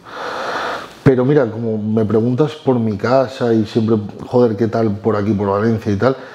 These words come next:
¿Alguna vez pensaste, tío, mira, por ejemplo, como igual tuviste algún, eh, no malentendido, sino pues que no, igual no, no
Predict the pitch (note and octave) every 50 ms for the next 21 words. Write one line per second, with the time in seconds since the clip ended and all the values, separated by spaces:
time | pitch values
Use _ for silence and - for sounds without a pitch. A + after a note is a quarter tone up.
0 | - - - - - - G#2+ A2 G#2+ B2 C#3 E3 F#3+ G3 E3+ - - - C#3 C3
1 | A#2+ - - C3 A#2+ A2 - - A#2 G#2+ A#2 A2+ A2 G2+ F#2 - - A2+ B2+ A2+
2 | G#2 - - - - - - - - - - - A#2+ A2+ G#2+ - C3 B2+ B2 A#2
3 | C3 C3 C3 B2+ A#2+ A#2 A2+ G#2+ G2+ - - - - - - - A2+ A2 A2+ A2
4 | A2 G2+ A#2 A2+ A2 A2 B2 B2 A#2 - - A#2 A2 A2+ A2+ A2+ A2+ A2+ A2 G#2+
5 | G#2 G#2 G2+ F#2 F#2 - - - - - - - - - - - A2+ A2+ A2+ A2
6 | A2 A2 A2 A2 G#2+ G#2+ G#2 G#2+ G#2+ G2+ F#2+ F2+ - - - - - - - -
7 | D2+ D#2+ E2 C#2+ F2 A#2 A#2 B2+ C3 C#3+ C3+ C3 B2+ A#2+ A2+ A#2+ A#2 C3 D#3+ E3+
8 | C#3 A2+ G#2+ - - G#2+ G#2 G#2 G2+ G2+ G2 G2+ G2 F#2 G2+ G2+ G2+ F#2+ - -
9 | - - G#2 G#2+ A2 A2 G#2+ G#2+ G#2+ G2+ G2 F#2+ G2 F#2+ - _ _ - B2+ G#2
10 | A#2 A2+ A#2 A#2 A2 G#2 - B2+ B2+ A#2+ B2 A#2+ A2 -